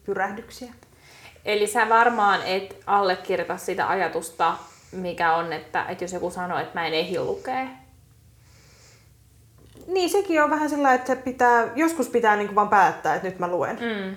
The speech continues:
Speaker 1: Et vaikka ottaa sen, että mullakin välillä niinku hirveä hässäkkä ja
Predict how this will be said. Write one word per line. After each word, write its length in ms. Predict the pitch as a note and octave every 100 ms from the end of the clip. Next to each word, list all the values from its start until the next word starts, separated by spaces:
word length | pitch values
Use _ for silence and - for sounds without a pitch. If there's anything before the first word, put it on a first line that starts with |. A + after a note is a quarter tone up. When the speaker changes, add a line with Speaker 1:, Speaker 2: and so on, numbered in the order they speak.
| -
Speaker 1:
Et 120 | A3+
vaikka 220 | B3 A#3 A3+
ottaa 360 | A3+ - D#3+
sen, 220 | F3+ E3+
että 200 | F#3 F3+ - - - _ _ G3+
mullakin 280 | F#3+ F#3+
välillä 240 | F#3 F#3 F3+
niinku 140 | F3
hirveä 380 | F#3 A#3 F#3+ F3
hässäkkä 480 | F3+ F3+ F3+ - E3+
ja 240 | D#3+ D3